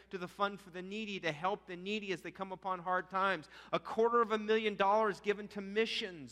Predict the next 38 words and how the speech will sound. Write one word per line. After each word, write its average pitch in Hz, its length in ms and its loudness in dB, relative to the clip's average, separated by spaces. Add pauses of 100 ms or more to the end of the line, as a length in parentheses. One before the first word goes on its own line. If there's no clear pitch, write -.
(280)
so 190 200 -2
we 190 240 -8
can 190 240 -10
make 185 200 -6
a 185 60 -8
difference. 160 480 -8 (360)
That 254 420 4
shines 175 1300 2
as 156 200 2
an 156 80 -10
example 156 760 -4
in 143 80 -12
a 131 60 -8
world 143 720 -4 (260)
that 139 140 -2
is 127 100 -12
unfair 113 480 -10 (720)
and 156 160 -4
says 233 320 -2
unthe-, 214 480 -2
unfair 180 380 -2
things 220 560 -4
about 160 360 -2
the 151 60 -18
church 254 560 -12
as 147 140 -20
well. 165 380 -18 (800)
Let 240 260 -2
those 226 220 0
good 214 260 0
deeds, 196 300 -6
Peter 165 280 -10
says, 147 380 -2 (240)
says, - 240 -6
shine 233 640 0
in 175 120 0
that 147 200 0
darkness 127 500 -2